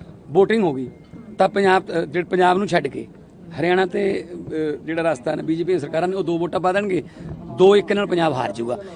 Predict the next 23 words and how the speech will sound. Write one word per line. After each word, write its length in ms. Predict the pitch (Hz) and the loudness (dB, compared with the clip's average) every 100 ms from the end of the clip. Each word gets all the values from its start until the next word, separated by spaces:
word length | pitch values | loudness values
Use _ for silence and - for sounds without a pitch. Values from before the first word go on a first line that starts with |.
| - - | -2 2
ਕਿਵੇਂ 260 | 196 208 | 4 2
ਜੀ? 120 | 214 | 0
ਜੋ 180 | - 185 | 0 -2
ਸੱਠ 320 | - 185 - | 0 -2 -2
ਪਰਸੈਂਟ 280 | 185 190 214 | -4 -2 -2
ਹਿੱਸਾ 240 | 233 - 175 | -2 0 4
ਵੋਟ 240 | 190 190 | 4 4
ਦੀ 100 | 196 | 4
ਵੈਲਿਊ 280 | 202 196 208 | 0 0 0
ਵੀ 60 | |
ਤਾਂ 100 | 220 | 2
ਉਨੀ 120 | 214 208 | 2 2
ਹੋਣੀ 140 | 208 | 0
ਚਾਹੀਦੀ 300 | 202 208 349 | 0 0 -2
ਹੈ, 300 | - 170 170 - - 165 | -4 -12 -14 -14 -4 4
ਉਹਨਾਂ 200 | 190 226 | 4 4
ਦਾ 80 | |
ਵੀਹ 180 | 180 202 | 2 2
ਵੀਹ 100 | 240 | 2
ਪਰਸੈਂਟ 380 | 220 196 214 202 | 2 2 2 2
ਹੈ, 100 | 185 - - - - - | -2 -4 -20 -20 -18 -2
ਬਲਕਿ, 360 | 160 196 208 196 | -2 2 0 0
ਅਹ, 340 | - - | -8 -8